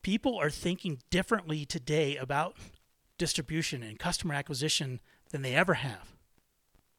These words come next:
Prime members, going back to them, they spend two times as much, almost two times as much, thirteen hundred dollars a year versus seven hundred dollars a year.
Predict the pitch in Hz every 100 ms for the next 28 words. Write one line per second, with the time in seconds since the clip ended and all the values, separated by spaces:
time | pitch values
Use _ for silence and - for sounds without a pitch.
0 | _ _ _ _ _ _ _ _ _ _
1 | _ _ _ _ _ _ _ - 214 277
2 | 160 170 180 202 190 190 196 185 - -
3 | 123 - 226 269 - 208 208 180 151 147
4 | 113 196 220 170 - 160 147 123 120 123
5 | 123 - 196 220 208 208 180 185 190 156
6 | 143 135 139 160 - 147 113 151 - -
7 | 165 143 131 127 123 127 120 117